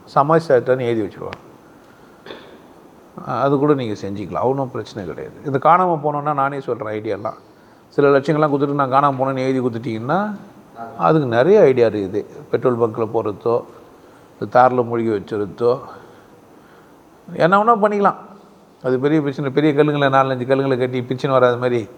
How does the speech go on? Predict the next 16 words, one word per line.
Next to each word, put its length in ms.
அந்த 120
க-, 260
கமலஹாசன், 920
ஆ, 100
பெ-, 240
பெருமாளை 300
கூட 160
சேர்த்து 240
கட்டி 220
உள்ள 140
போட்டுட்டாங்களே. 540
அந்த 180
மாதிரி 160
கூட 180
என்ன 180
பண்ணிக்கலாம், 380